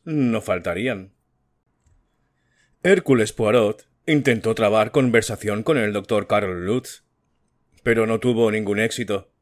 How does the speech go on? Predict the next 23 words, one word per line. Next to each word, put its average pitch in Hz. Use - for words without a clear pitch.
El 139
doctor 131
insinuó 120
claramente 120
que 180
la 180
psicología 143
era 127
su 135
preocupación 110
profesional 135
y 151
que 123
no 127
estaba 117
dispuesto 135
a 117
discutir 117
tal 110
materia 110
con 107
un 120
aficionado. 104